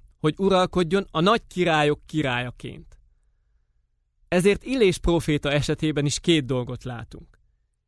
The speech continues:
Egyrészt Keresztelő János eljött Jézus követeként,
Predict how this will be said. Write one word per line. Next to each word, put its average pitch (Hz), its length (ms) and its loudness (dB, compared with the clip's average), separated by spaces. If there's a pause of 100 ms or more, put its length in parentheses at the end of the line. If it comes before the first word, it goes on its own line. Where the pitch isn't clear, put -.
(260)
Egyrészt 156 360 -2
Keresztelő 190 560 2
János 170 380 0
eljött 160 360 0
Jézus 160 360 2
követeként, 165 760 -2